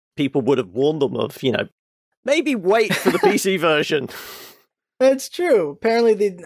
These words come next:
Speaker 2: I don't know how big quality control is over there, but apparently it wasn't big enough on that one.
Speaker 1: But then again,
Speaker 2: Dang.
Speaker 1: P C is always a, a tough needle to thread because obviously the
Speaker 2: Hmm.
Speaker 1: consoles,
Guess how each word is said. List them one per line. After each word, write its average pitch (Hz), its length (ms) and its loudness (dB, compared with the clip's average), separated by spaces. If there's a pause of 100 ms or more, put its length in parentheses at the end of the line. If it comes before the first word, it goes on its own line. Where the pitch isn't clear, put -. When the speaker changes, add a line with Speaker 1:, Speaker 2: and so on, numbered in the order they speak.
Speaker 2:
I 180 120 -2
don't 208 140 2
know 214 80 4
how 214 140 2
big 202 180 0
quality 208 240 2
control 226 400 2
is 170 140 0
over 160 160 0
there, 160 180 0
but 156 80 -8
apparently 190 360 2
it 185 40 0
wasn't 175 220 -4
big 185 160 4
enough 170 260 0
on 151 120 0
that 180 220 0
one. 139 280 -10 (840)
Speaker 1:
But 180 100 2
then 214 120 0
again, 226 220 2
Speaker 2:
Dang. - 120 -4
Speaker 1:
P 196 120 0
C 185 280 2
is 160 100 0
always 151 360 2
a, 127 320 2
a 131 100 -2 (420)
tough - 300 -2
needle 135 400 0
to - 120 -12
thread 120 380 -2
because 113 500 -2
obviously 135 380 0
the 175 80 0
Speaker 2:
Hmm. 175 40 -6
Speaker 1:
consoles, 180 720 0